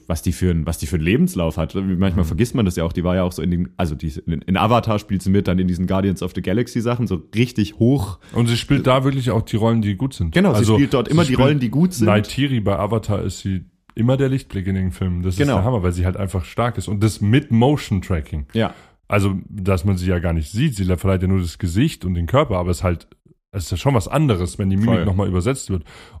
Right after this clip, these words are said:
Speaker 2: Und in, äh, als Gamora bei den, bei den Marvel-Filmen ist sie auch nicht schlecht. Sie hat auch eine der tragischsten Rollen und das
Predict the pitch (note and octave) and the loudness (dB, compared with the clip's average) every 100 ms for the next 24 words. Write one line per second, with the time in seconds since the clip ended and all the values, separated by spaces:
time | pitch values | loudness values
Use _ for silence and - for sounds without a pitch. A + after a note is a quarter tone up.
0 | - A2 C3+ - A2 G#2 G2+ - G2+ F#2+ | 0 4 4 2 2 2 2 2 2 2
1 | - F#2+ - F2+ G2 C#3 G#2 F#2 F2+ F2+ | 0 -2 -2 0 2 2 2 2 2 2
2 | F2 E2+ D#2+ F2 E2+ D#2+ F#2 C3+ - C#3+ | 0 -2 -2 0 0 2 2 0 0 0
3 | C3 A#2 - - G2+ G#2 C#3+ - G2+ E2 | 0 -2 -4 -6 -4 0 0 0 -2 -4
4 | - F#2 D#2+ F#2+ F#2 F#2+ G2+ G#2 G2 F#2 | -4 -4 -4 -2 -2 -2 -2 -2 -2 -4
5 | - G2 F2 F#2+ F2+ C3 F#2+ F#2+ F2 - | -4 -4 -4 -4 0 0 0 -4 -6 -10